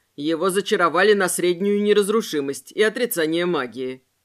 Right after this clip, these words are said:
Здорово. С таким снаряжением мы сможем брать более сложные задания. И в подземелье мы уже не будем обузой.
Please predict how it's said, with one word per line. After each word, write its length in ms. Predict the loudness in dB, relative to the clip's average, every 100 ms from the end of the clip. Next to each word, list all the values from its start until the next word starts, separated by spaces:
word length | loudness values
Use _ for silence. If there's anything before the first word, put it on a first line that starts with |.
| _ _ -14
Здорово. 960 | -8 -6 4 6 6 4 2 0 -4 -8
С 180 | -8 -2
таким 340 | 0 0 0
снаряжением 920 | 0 0 2 2 2 2 4 2 2
мы 260 | 0 0 -2
сможем 480 | 0 -2 0 -2 0
брать 320 | 2 2 0
более 360 | -2 0 0
сложные 500 | -2 0 0 0 -4
задания. 680 | -2 -2 -2 -4 -6 -10 -12 _ _ -8
И 160 | -4 -4
в 160 | -6
подземелье 840 | -6 -6 -4 -4 -2 0 0 0
мы 220 | 0 0 -2
уже 280 | -2 -2
не 220 | 0 2 2
будем 440 | 2 0 0 0
обузой. 640 | 0 0 -4 -4 -8 -10